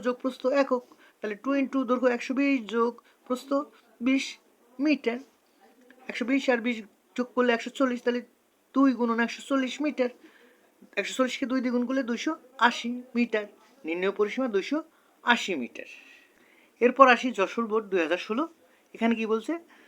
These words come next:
যে পঞ্চাশ মিটার দৈর্ঘ্য ও চল্লিশ মিটার প্রস্থ বিশিষ্ট একটি মাঠের ঠিক মাঝ দিয়ে আড়াআড়িভাবে তিন মিটার চওড়া দুটি রাস্তা আছে। ক,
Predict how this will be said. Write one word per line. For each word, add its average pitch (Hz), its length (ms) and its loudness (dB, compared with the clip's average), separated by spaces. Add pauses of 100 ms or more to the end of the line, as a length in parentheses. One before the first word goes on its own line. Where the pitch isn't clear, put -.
(180)
যে 285 100 0 (140)
পঞ্চাশ 247 360 2
মিটার 254 260 2
দৈর্ঘ্য 196 300 0
ও - 100 -2
চল্লিশ 196 280 -2
মিটার 196 240 -6
প্রস্থ 180 200 -8 (100)
বিশিষ্ট - 260 -10 (160)
একটি - 180 -10 (140)
মাঠের 170 340 4 (240)
ঠিক 254 120 -4 (120)
মাঝ 220 140 8 (100)
দিয়ে 208 220 2
আড়াআড়িভাবে 160 520 4 (440)
তিন 202 200 -2
মিটার 202 260 -4
চওড়া 190 280 0
দুটি 269 140 -4 (100)
রাস্তা 277 320 0
আছে। - 140 -20 (380)
ক, - 20 8